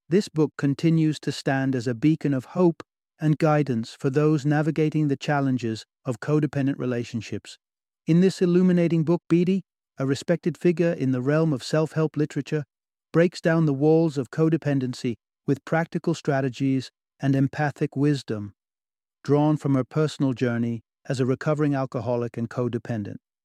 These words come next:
With her background as a recovery counselor, Beattie offers a set of essential tools for healing, empowering readers to disentangle themselves from unhealthy relational dynamics.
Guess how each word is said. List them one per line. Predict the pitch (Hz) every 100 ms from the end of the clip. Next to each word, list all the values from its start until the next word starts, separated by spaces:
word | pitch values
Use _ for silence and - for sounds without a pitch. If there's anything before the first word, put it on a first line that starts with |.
| _ _ _ _ _ -
With | 147
her | 143
background | 123 156 156 147 135 131
as | 131 127
a |
recovery | 123 - 151 139 135
counselor, | - 151 156 - 120 104 110 _ _ _ _ _ _ -
Beattie | 160 175 170
offers | 151 143 151 131
a | 143
set | - 147
of | 135
essential | 131 - 156 151 151
tools | 135 170 143 135
for | -
healing, | 117 151 151 131 104 110 _ _ _ _ -
empowering | 139 - 151 156 151 147
readers | 135 147 123 107 107
to | -
disentangle | 120 147 - 139 139 143 143 131
themselves | 123 117 139 120 117 117
from | - 135 127 123 -
unhealthy | 165 170 147 160 143 - 120 110 _ -
relational | 127 135 139 156 - 156 143 139
dynamics. | 135 131 135 127 104 - - -